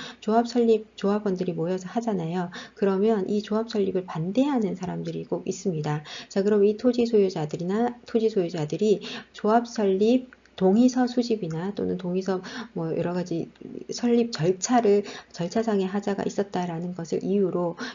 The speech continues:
이 조합 설립 무효 소송이나 취소 소송을 제기하면서 인가처분 취소 소송을 제기하게 됩니다. 그럴 때 우리 법원은 뭐라고 했냐면 인-, 일단 인가가 이루어지면 이 인가로 인한 그 공법적 성격 때문에 이 인가 처분을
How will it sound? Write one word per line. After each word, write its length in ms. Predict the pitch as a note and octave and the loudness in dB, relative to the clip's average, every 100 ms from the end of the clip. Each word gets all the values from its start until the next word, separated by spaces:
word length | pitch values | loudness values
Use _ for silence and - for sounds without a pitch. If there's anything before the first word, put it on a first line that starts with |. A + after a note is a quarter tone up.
| - | -4
이 100 | F3+ | -4
조합 320 | F#3 G3+ G3+ | 0 -2 -2
설립 340 | - F3+ F3 E3+ | -2 -2 -2 -4
무효 300 | E3 F#3+ G3+ | -2 0 0
소송이나 600 | G#3 G#3 F3+ F3+ F3+ G3 | 0 -2 -2 -2 -2 -2
취소 220 | - A#3 | 0 0
소송을 340 | A3+ G3+ F3 | 2 0 -4
제기하면서 880 | F3 D3+ D3+ G3 A#3 A3+ F#3+ G3 B3+ B3+ - - | -2 -4 -4 -2 2 2 2 2 0 0 -10 -2
인가처분 600 | A#3 A#3 A#3+ A#3+ F3 F3 | 2 2 2 -2 -4 -4
취소 260 | F3+ A#3 A#3+ | -6 0 0
소송을 260 | A#3 F3+ | 0 -4
제기하게 400 | F3 D3+ F3+ F#3 | -4 -6 -6 -6
됩니다. 420 | E3 D3+ D3+ D3+ D3+ - - | -4 -4 -4 -4 -6 -10 -8
그럴 260 | - F#3 F#3 | 0 0 6
때 120 | B3+ | 6
우리 220 | - F#3 | 6 0
법원은 380 | E3 E3 F3+ E3+ | -4 -8 -8 -6
뭐라고 300 | D3+ E3+ F3+ | -6 -6 -8
했냐면 460 | E3 D#3+ F3 G#3 G3 - - | -8 -6 -4 -4 -4 -16 -10
인-, 300 | A3 A#3+ D4 C#4+ | -4 -2 -2 -2
일단 360 | C#4+ C4+ B3+ | -2 -2 -2
인가가 320 | B3+ B3+ B3+ G#3 | 0 0 -2 -4
이루어지면 600 | D#3+ F#3 F3+ F3 G3+ A3+ | -4 -6 -6 -4 -4 -2
이 120 | A#3+ | -4
인가로 600 | A#3 A#3+ B3+ B3+ C4 A#3 | -2 -2 -2 -2 -2 0
인한 560 | - F#3+ G3+ A3+ B3+ C4 - - - | 0 -2 -2 -2 -2 -2 -8 -18 -20
그 180 | - F#3 | -8 -8
공법적 500 | F3+ G3 G#3+ A3+ G3 | -4 -4 -2 -4 -6
성격 380 | - A3+ A3+ A#3 | -6 -6 -6 -8
때문에 400 | E3 D#3+ F#3 G3+ | -8 -4 -2 -2
이 200 | - B3 | 0 0
인가 320 | B3 C4 C#4 D4 | 2 0 0 -4
처분을 460 | B3+ A#3 F#3 F3 | -4 -4 -4 -4